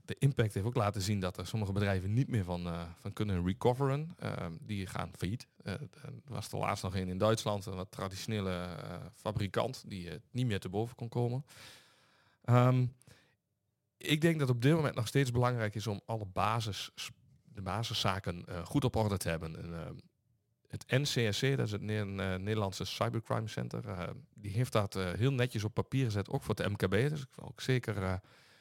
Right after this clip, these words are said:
mensen, eh, stimuleren om naar te kijken. Maar ik, daar zitten vijf belangrijke zaken in. Ehm,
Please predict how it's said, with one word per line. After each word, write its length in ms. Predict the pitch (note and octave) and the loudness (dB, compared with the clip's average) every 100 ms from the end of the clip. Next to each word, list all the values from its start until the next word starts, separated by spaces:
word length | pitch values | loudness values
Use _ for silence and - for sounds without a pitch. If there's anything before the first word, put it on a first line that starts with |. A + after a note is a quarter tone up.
| _ _ | _ _
mensen, 520 | A#2 C#3 C#3+ A#2 A2 | 6 6 6 4 4
eh, 180 | G2+ G2 | 4 4
stimuleren 600 | - E3 D3+ C3+ C3 B2 | 2 2 4 6 6 4
om 60 | G#2+ | 2
naar 140 | G2 | 2
te 80 | - | 2
kijken. 420 | B2+ B2 D3+ E3 | 4 4 4 0
Maar 180 | C3+ G2+ _ - | 0 -2 _ -10
ik, 260 | B2+ - | -10 0
daar 100 | - | 4
zitten 200 | A#2 C#3+ | 6 4
vijf 260 | - C#3 D#3 | 6 6 8
belangrijke 560 | C3 A#2+ A#2 G#2 G2 A2 | 6 6 6 2 2 2
zaken 400 | A#2+ C3 - E2 | 4 4 0 -6
in. 200 | F2 - - - - - - _ _ | -6 -8 -16 -20 -20 -20 -20 _ _
Ehm, 480 | - F2+ F2 F2+ | 0 4 4 4